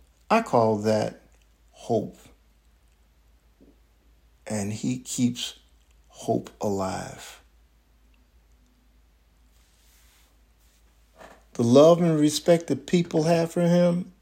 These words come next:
is often asked, he's often asked to carry the word of C A to those who want to hear. And he's really a good speaker.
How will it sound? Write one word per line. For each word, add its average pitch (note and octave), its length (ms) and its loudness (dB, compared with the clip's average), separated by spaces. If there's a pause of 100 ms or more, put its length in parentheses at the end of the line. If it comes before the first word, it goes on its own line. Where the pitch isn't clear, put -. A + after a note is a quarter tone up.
(100)
is B2 200 -2 (120)
often D3 560 0
asked, B2+ 520 0 (1800)
he's - 300 2
often C#3+ 420 4
asked B2+ 320 2
to B2 100 -6
carry E3 440 0
the C#3 180 0
word B2 720 2 (360)
of A#2 100 -4
C C3+ 340 -2
A A#2 240 0
to B2 140 -4
those B2 540 2
who B2+ 100 0
want A#2+ 380 2
to C3+ 80 -6
hear. A#2 460 -2 (2000)
And B2 220 4
he's D#3 300 2
really C#3 420 4
a - 120 0
good B2 260 0
speaker. - 560 -4